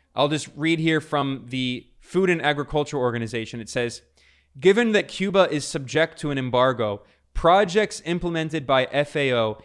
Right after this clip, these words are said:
in the country are affected with regard to the procurement of equipment and supplies that complement the technical assistance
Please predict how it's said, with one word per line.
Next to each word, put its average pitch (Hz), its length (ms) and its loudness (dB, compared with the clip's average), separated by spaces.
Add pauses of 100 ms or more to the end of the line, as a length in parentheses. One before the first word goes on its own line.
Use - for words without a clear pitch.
(140)
in 131 140 -4
the 127 80 -2
country 131 580 -2
are 131 160 4
affected 175 480 0
with 165 200 -4
regard 139 480 2
to 123 60 -12
the 127 100 -4
procurement 160 580 -4
of 127 140 -8
equipment 175 480 -4 (260)
and 139 160 -6
supplies 135 800 2 (220)
that 135 140 -4
complement 175 540 -2
the 151 60 -6
technical 147 540 -2
assistance 135 640 -4